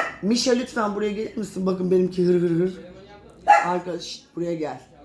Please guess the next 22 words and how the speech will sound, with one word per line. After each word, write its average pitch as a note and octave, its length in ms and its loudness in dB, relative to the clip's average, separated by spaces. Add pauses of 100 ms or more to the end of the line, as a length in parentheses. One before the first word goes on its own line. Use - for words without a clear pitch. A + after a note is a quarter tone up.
Buraya F#3+ 180 4
gel. E3+ 440 0 (180)
<laughs> - 1200 -8
Organik F3+ 500 2
bir E3+ 60 4
yayın D#3 220 2
biliyorsunuz D3+ 600 -2
bu. B3 160 -4 (1400)
Ee, E3 400 2 (160)
o G3+ 80 0
yüzden G#3 580 0 (400)
lütfen G3+ 400 0
su F#3+ 180 -4
koymayı F#3 440 4
unutmayın E3+ 380 -2
evlerinizin D#3+ 580 0
önüne. D3+ 540 -2
Yazık, E3+ 340 -2
çok A3+ 220 -2
sıcak F3+ 340 0
havalar, E3 460 2
bakın. F#3 340 -2